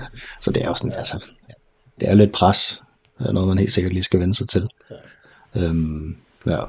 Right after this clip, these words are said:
Speaker 2: Ja. <clears throat> Det er kun, når vi er quizzes, du skal være... Ja,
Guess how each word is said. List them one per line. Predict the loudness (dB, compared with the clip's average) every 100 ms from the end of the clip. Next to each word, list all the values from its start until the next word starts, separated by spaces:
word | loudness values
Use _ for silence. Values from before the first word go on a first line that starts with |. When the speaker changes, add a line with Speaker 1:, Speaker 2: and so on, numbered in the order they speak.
| -10 -14
Speaker 2:
Ja. | -14 -18 -20 -20 -20 -18 -18 -16 -18 -8 -8
<clears throat> | -8 -4 -2 -2 -6 -20 -20 -20 _ -20 -20 -20 -20 -20 _ _ -20 -20 -20 -20 _ -20 -2
Det | 0
er |
kun, | 2 2
når | 0 0
vi | -2
er | -2
quizzes, | -2 -2 -6
du | -6
skal | -6 -4
være... | -2 0 -2 -8 -18 _ _ _ _ _ _ _ -20 -20 -20 _ -20 -20 _ _ _ _
Ja, | -8